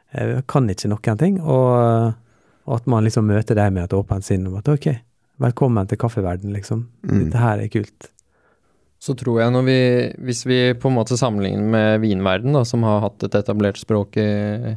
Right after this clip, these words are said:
Speaker 3: sikkert mange hundre år, jeg
Speaker 1: Mm.
Speaker 3: kan ikke det godt nok, men da,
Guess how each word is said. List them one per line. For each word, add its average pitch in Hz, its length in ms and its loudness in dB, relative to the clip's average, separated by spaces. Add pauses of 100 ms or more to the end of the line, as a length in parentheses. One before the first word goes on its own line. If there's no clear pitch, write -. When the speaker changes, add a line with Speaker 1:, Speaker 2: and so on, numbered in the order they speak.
(160)
Speaker 3:
sikkert - 400 -6
mange 104 480 0
hundre 107 240 -2
år, 107 220 0
jeg 113 320 -6
Speaker 1:
Mm. 135 280 4
Speaker 3:
kan 113 140 0
ikke 113 140 2
det 117 100 4
godt 113 180 2
nok, 127 200 0
men 127 180 4
da, 120 300 2